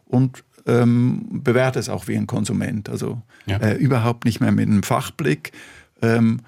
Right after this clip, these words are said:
Speaker 1: und es interessiert mich auch nicht mehr so. Und ich glaub, ähm,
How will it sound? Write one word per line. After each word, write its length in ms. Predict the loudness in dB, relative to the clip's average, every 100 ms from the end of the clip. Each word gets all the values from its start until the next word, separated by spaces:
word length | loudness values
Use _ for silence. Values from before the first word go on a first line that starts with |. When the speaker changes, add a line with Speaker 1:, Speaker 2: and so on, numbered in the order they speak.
| _ _ -2
Speaker 1:
und 160 | 0
es 120 | 2
interessiert 440 | 2 2 0 0 0
mich 140 | 0
auch 60 | 2
nicht 140 | 0
mehr 160 | 0 0
so. 220 | 2 2 0
Und 140 | 0 -4
ich 120 | -2
glaub, 320 | -2 -2 -4 -20 -20 -20 _ _ -2
ähm, 460 | 2 4 2 0